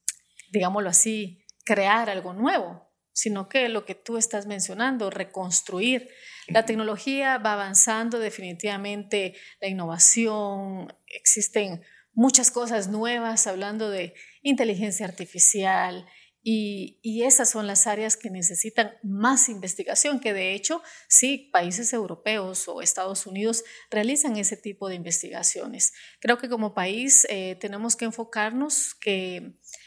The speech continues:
Speaker 1: la investigación no únicamente es, como tú lo decías al inicio, en medicina,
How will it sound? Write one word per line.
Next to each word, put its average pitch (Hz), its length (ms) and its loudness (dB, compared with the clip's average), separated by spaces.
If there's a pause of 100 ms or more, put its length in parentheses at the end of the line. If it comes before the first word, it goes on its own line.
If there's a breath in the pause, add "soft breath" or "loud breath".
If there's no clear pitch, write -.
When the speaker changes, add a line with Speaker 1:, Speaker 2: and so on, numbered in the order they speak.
(140 loud breath)
Speaker 1:
la 233 80 4
investigación 233 580 2
no 269 80 -2
únicamente 247 1000 -4
es, 220 160 2
como 220 220 -2
tú 220 120 -8
lo 226 60 -2
decías 202 400 0
al 175 120 -8
inicio, - 420 -6
en 202 140 -8
medicina, 190 760 0